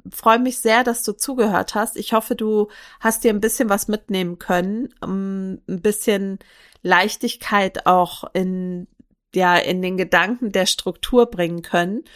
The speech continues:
Und in der nächsten Episode, dann in der Episode hundertfünfundsiebzig, möchte ich gerne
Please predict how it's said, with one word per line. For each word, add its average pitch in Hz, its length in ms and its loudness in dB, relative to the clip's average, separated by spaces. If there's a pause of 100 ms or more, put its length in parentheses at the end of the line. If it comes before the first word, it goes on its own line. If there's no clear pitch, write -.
(340)
Und 196 680 0 (100)
in 196 420 0
der 185 160 4
nächsten 220 400 0
Episode, 277 840 2
dann 254 280 2
in 208 200 -2
der 196 120 2
Episode 202 500 -2
hundertfünfundsiebzig, 202 1040 -4
möchte 196 260 -6
ich - 120 -16
gerne 190 460 0